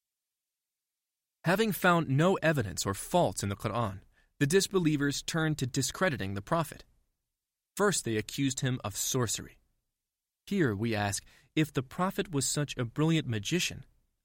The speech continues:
how come he did not cast a spell on you? In other occasions, they claim that he was mad. A crazy person acts without logic.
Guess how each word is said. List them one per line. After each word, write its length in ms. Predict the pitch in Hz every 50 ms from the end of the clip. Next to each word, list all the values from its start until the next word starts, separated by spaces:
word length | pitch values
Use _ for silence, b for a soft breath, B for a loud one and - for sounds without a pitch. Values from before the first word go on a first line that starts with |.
| _ -
how 120 | - 139 147
come 200 | - 160 156 156
he 120 | 151 147
did 100 | 143 139
not 220 | 135 135 143 135
cast 360 | - - - 135 139 139 - -
a 40 |
spell 360 | 127 - - - 139 135 139 143
on 100 | 147 143
you? 260 | 147 190 165 - - _ _ _ _ _ _ _ _ _ _ _ _ _ _ _ _ _ _ _ _ _ _ _ _ _ _ _ _ _ _ _ _ _ _ _ _ _ _ _
In 120 | - 139 139
other 260 | - 170 170 160 131
occasions, 560 | 113 - - 101 82 - - 92 87 - - b b b b -
they 180 | 139 160 165
claim 400 | 156 - - 143 139 135 135 135
that 160 | 127 110 107
he 160 | - - 139 131
was 180 | 131 117 110
mad. 420 | 104 104 104 101 92 92 - - - _ _ _ _ _ _ _ _ _ _ _ _ _ _ _ _ _ _ _ -
A 80 | 131
crazy 460 | 131 - - 170 175 180 165 131 123
person 400 | 98 - - 87 90 - - 92 -
acts 300 | - 123 131 127 - -
without 300 | 139 131 147 147 147 123
logic. 440 | 127 135 151 151 135 - - -